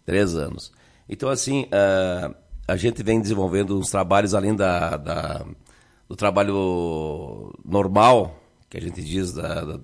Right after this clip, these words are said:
da, da, das escolas, enfim, a gente tem desenvolvido uns tra-, um, um, um, umas, um,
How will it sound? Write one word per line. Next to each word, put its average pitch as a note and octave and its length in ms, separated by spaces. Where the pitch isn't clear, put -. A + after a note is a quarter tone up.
da, D2+ 200
da, C#2+ 100
das C#2+ 220
escolas, F#2+ 680
enfim, A#2+ 500
a F#2+ 120
gente G#2 160
tem A#2 180
desenvolvido A2 480
uns A#2 140
tra-, A#2 180
um, G2 560
um, E2+ 340
um, E2 240
umas, E2 380
um, E2 240